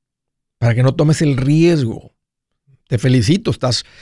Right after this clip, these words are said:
estás administrando bien, estás juntando dinero, has aprendido a tener dinero. Excelente. Ahora tienes que proteger porque no estamos hablando de tres mil dólares.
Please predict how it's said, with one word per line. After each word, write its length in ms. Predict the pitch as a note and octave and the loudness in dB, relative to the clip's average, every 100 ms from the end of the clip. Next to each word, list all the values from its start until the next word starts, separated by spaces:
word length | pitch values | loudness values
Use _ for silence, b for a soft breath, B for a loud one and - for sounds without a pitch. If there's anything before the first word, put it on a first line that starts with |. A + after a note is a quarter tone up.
| B | B
estás 180 | B B2 | B -2
administrando 480 | A#2+ C#3+ D3+ C#3 C#3 | 0 0 0 0 2
bien, 260 | C3+ D#3 F#3 | 2 0 0
estás 200 | - - | -2 -2
juntando 420 | C#3+ C#3+ C#3 D3 | 0 0 2 2
dinero, 300 | C#3+ D3 D#3+ | 2 2 2
has 100 | C3+ | 0
aprendido 400 | C#3+ C#3 C3 C#3 | 0 0 2 0
a 80 | B2 | 0
tener 300 | C#3+ C#3+ C#3 | 0 0 0
dinero. 420 | C#3 C#3+ D3+ - _ _ | 0 0 -4 -6 _ _
Excelente. 840 | - - - A#2 A#2+ A2 - - _ _ _ _ _ _ _ _ - | -18 -10 0 2 2 0 -4 -12 _ _ _ _ _ _ _ _ -2
Ahora 180 | C#3+ C#3+ | 0 0
tienes 180 | D3 | -2
que 100 | - | -4
proteger 560 | D#3 D3 - B2+ F3 F3 | -4 -4 -2 -2 -2 -2
porque 220 | D#3+ - | -4 -2
no 100 | C3+ | -2
estamos 340 | C#3+ F3+ F#3+ F3 | -2 -2 -2 0
hablando 300 | F3+ A3+ A#3 | -2 -2 -2
de 100 | G3+ | 0
tres 180 | C#3+ | 0
mil 220 | C3+ B2+ A2 | 0 0 0
dólares. 540 | A2 - - - - | -2 -6 -12 -16 -20